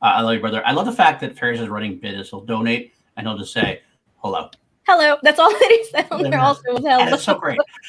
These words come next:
Speaker 1: <laughs> It's, like,
Speaker 2: Yeah.
Speaker 1: great
Speaker 2: This
Speaker 1: running.
Speaker 2: is the, this is the chance to ask us anything on there also. So if you're curious about some of our stuff, slide those in.
Speaker 1: Um, but yeah, so the Black Cinema match was, was phenomenal before.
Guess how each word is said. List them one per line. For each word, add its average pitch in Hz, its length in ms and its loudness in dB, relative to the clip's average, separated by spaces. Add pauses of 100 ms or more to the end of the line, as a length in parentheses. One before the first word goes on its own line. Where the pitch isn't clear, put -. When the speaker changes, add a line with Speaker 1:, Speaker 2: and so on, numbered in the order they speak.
(100)
Speaker 1:
<laughs> - 300 -14
It's, - 480 0
like, - 140 2
Speaker 2:
Yeah. - 40 -2
Speaker 1:
great 165 240 0
Speaker 2:
This - 100 2
Speaker 1:
running. 466 120 6
Speaker 2:
is - 40 4
the, 330 200 -4
this 349 160 -2
is 370 120 -4
the 381 80 -2
chance 311 340 0
to 277 60 4
ask 254 300 2
us 247 100 -2
anything 240 440 0
on 202 100 -2
there 202 180 -2
also. 208 260 -2
So - 100 -12
if 214 100 -10
you're 220 140 -8
curious 220 320 -4
about 196 180 -6
some 208 120 -12
of 190 120 -10
our 175 100 -4
stuff, - 300 -18 (240)
slide 202 360 -2
those 185 180 -6
in. - 40 2
Speaker 1:
Um, - 220 -2 (920)
but - 120 4
yeah, 170 220 4
so 147 140 -4
the 139 80 0
Black 202 240 0
Cinema 208 240 -6
match 139 240 0
was, 117 260 -8
was 123 240 -8
phenomenal 120 380 -4
before. 113 500 -8